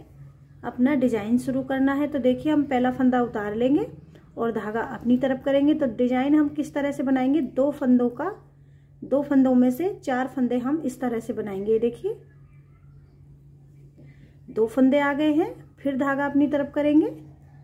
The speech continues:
ये देखिए, इस तरह से चार फंदे हमने यहाँ पे बना लिए हैं और हमने फंदा निकाल लिया है। इसके बाद फिर से हम धागा अपनी तरफ करेंगे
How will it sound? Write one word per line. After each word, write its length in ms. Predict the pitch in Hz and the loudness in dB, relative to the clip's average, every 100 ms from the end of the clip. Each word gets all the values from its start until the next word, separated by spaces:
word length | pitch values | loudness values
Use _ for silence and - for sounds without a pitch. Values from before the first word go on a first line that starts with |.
| - - - _ - - - - - - - - - - - - - - - - - - - - - - - - 214 | -20 -20 -20 _ -20 -20 -20 -20 -20 -20 -20 -20 -20 -20 -20 -20 -20 -20 -20 -20 -20 -20 -20 -20 -20 -20 -20 -18 -2
ये 180 | 240 | 0
देखिए, 460 | 180 170 - 202 - - | 0 -6 -10 -10 -10 -12
इस 180 | 233 - | -12 -6
तरह 260 | 214 175 | -6 -8
से 220 | 185 190 190 - | -12 -12 -14 -6
चार 280 | 262 262 294 | -2 0 0
फंदे 280 | 285 269 269 | 2 2 2
हमने 380 | 254 220 330 440 - | 0 0 -2 -4 -14
यहाँ 220 | 233 208 | -14 -12
पे 140 | - 277 | -8 -4
बना 280 | 240 226 196 | -4 -4 -4
लिए 220 | 190 226 | -4 -2
हैं 400 | 269 320 - - - - - - - - | -2 -6 -12 -16 -20 -20 -20 -20 -20 -8
और 120 | 240 | -6
हमने 260 | 240 233 247 | -2 0 0
फंदा 280 | 247 220 240 | 0 -4 0
निकाल 320 | 269 247 190 175 | 0 0 -4 -4
लिया 260 | 202 226 | -2 -2
है। 180 | 240 339 - - _ - - - - - - 269 | -4 -8 -10 -18 _ -20 -20 -20 -20 -20 -14 -12
इसके 280 | 262 - 262 | -6 -2 0
बाद 260 | 277 277 - | 0 -2 -2
फिर 140 | 240 | -2
से 180 | 247 277 | 0 0
हम 180 | 277 277 | 2 2
धागा 260 | 277 285 | 2 -2
अपनी 240 | 285 285 285 | -2 -2 -2
तरफ 220 | 285 269 | -4 -6
करेंगे 420 | 294 302 320 480 | -2 2 2 0